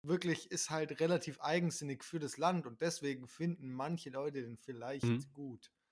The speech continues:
Speaker 2: Aber ich, guck mal, das Ding ist
Speaker 1: Aber
Speaker 2: ja, es gibt ja immer Extreme. Es gibt ja auch unter den Liberalen richtige Extreme, die halt auch Zugang zu Waffen haben und gegebenenfalls halt einfach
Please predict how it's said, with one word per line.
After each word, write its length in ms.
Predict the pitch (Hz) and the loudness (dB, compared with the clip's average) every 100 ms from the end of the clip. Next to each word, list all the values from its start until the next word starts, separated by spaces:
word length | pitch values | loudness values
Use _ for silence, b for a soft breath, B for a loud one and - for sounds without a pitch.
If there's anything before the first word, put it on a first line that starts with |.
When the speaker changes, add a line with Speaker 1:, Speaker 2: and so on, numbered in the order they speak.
| _ _ _ _ - | _ _ _ _ 8
Speaker 2:
Aber 140 | 127 | 8
ich, 80 | 117 | 10
guck 100 | 156 | 8
mal, 100 | 139 | 8
das 120 | 131 | 8
Ding 140 | 147 | 4
ist 100 | 139 | 4
Speaker 1:
Aber 20 | 123 | 4
Speaker 2:
ja, 60 | |
es 120 | 104 | 4
gibt 160 | 156 - | 4 6
ja 60 | 117 | 6
immer 180 | 139 | 6
Extreme. 580 | 107 - - 117 107 95 B B B | 2 -2 0 4 4 2 B B B
Es 100 | 104 | 2
gibt 200 | 135 139 | 2 6
ja 320 | 123 120 113 - _ | 8 8 4 -2 _
auch 300 | - 131 156 - | 8 8 6 -4
unter 200 | 127 131 | -2 0
den 140 | 117 113 | 0 2
Liberalen 500 | 110 104 101 120 110 | 4 4 4 4 2
richtige 340 | 101 107 101 | -2 -2 0
Extreme, 600 | 98 - - 98 98 110 b b - | 0 -4 -2 0 2 -2 b b -4
die 120 | 104 | 2
halt 160 | 101 - | 4 8
auch 200 | 120 - | 6 6
Zugang 400 | - 131 113 113 _ _ - _ _ _ _ | 4 6 6 0 _ _ -20 _ _ _ _
zu 60 | 117 | 4
Waffen 300 | 120 120 113 | 6 4 2
haben 220 | 110 110 | 2 4
und 100 | 101 | 2
gegebenenfalls 680 | 113 110 110 104 - 98 - | 2 4 4 2 2 2 4
halt 120 | 95 | 2
einfach 340 | 95 98 - | 2 2 -2